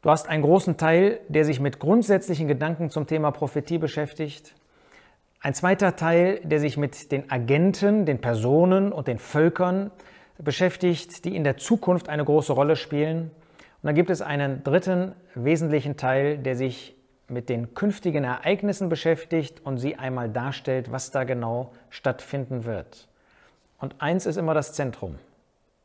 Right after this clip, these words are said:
Das ist die Person des Herrn Jesus. Er ist das Zentrum der Prophetie,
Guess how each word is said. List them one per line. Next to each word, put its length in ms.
Das 100
ist 160
die 60
Person 360
des 140
Herrn 120
Jesus. 560
Er 120
ist 160
das 200
Zentrum 680
der 80
Prophetie, 680